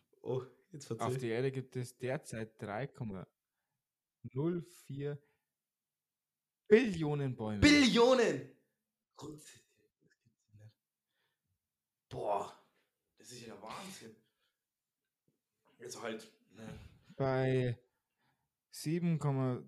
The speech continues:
Speaker 2: zwei Milli-, Milliarden Menschen auf der
Speaker 1: Mhm.
Speaker 2: Erde gibt es, gi-, äh, gibt es ein Verhältnis von vierhundertzweiundzwanzig Bäume pro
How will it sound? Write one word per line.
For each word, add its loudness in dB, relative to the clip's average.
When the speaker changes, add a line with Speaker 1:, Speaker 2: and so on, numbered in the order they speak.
Speaker 2:
zwei 0
Milli-, -4
Milliarden 2
Menschen 2
auf 0
der -2
Speaker 1:
Mhm. -8
Speaker 2:
Erde 0
gibt -8
es, -8
gi-, -4
äh, -2
gibt 0
es 2
ein 0
Verhältnis -2
von -6
vierhundertzweiundzwanzig 0
Bäume 0
pro -6